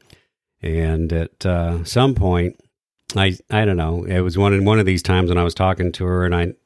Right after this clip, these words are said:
noticed how well she was listening to me, that I, I thought, you know, Deanne's pretty all right, you know, maybe, <laughs> maybe I should, uh, ask her out sometime and see what happens. Well, may-, not I don't know, probably not even a week later, Dan Riffle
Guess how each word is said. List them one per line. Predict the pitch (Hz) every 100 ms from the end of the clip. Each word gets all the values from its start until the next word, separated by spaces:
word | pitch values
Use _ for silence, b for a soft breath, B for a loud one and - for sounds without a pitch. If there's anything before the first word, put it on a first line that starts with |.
| _
noticed | 98 104 98 -
how | 95 92
well | 92 95
she | 92 90
was | 80
listening | 92 95 92 85
to | 85
me, | 82 82 82 - B B B B B
that | 87 87 85 -
I, | 92 87 - _
I | 95
thought, | 87 92 85
you | 113 143
know, | 151 143 - - - - - 127
Deanne's | 101 104 208 247 196 - _ _ _ _
pretty | - 151
all | 139 120
right, | 123 135 123 -
you | 82
know, | 82 85
maybe, | 233 - 285 - _
<laughs> | -
maybe | 95 104 101
I | 98
should, | 95 - 90
uh, | 90
ask | 85 92 104 -
her | 117
out | 104 -
sometime | 87 80 85 82 80
and | 80 - _ b b b b b _ _ -
see | - 98
what | 90
happens. | 98 98 95 90 87
Well, | 98
may-, | 95 101 104
not | 101 107 117 - _ _ _ -
I | 92
don't | 92
know, | 82
probably | - 123 104
not | 104
even | 98
a | 85
week | 92 104
later, | 92 92 92 85
Dan | 80 90 90 82
Riffle | 85 - 87 87